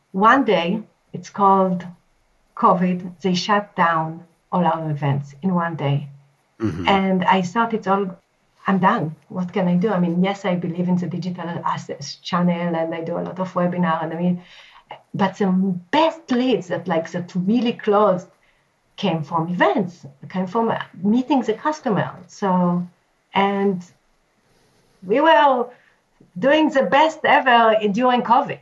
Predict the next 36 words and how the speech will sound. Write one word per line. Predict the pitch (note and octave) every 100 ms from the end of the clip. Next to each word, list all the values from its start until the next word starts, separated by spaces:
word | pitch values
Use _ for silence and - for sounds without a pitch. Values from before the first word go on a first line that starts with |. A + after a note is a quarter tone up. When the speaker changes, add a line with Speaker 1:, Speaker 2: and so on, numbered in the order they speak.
| -
Speaker 1:
right? | F3+ F#3+ G#3 A3 G#3 F#3+
And | F#3+ F#3+
we | A3+ A#3
were, | A3+ F#3
we | A3 G#3
were | A3+ -
talking | A3+ A#3 G#3+
to | G#3
the | G#3+
customer, | A3+ A3 A3 E3+ E3+
and | F#3
actually | G#3 - C4+ C4+
we | A3 F#3+
got, | A3 -
talked | C4 B3+
to | C#4+
them | C4 G3+
even | A#3 B3+ G#3+ - _ -
in | A3
a | G#3
closer | A#3 A#3 C4
way, | G#3 A3+ A#3 F#3 F3
because | G3 G3
I | F3+ F3+ -
saw | G#3+
their | A3 G#3+ - G#3+
house | A3+ F3+
and | F#3 F3
I | F3+
saw | A3+
their | A3+ A3 -
kids | C4+ -
behind | G#3+ C#3+ A#3+ A#3
them. | F3 D#3+ E3+
And | E3+ F3+ -
I | -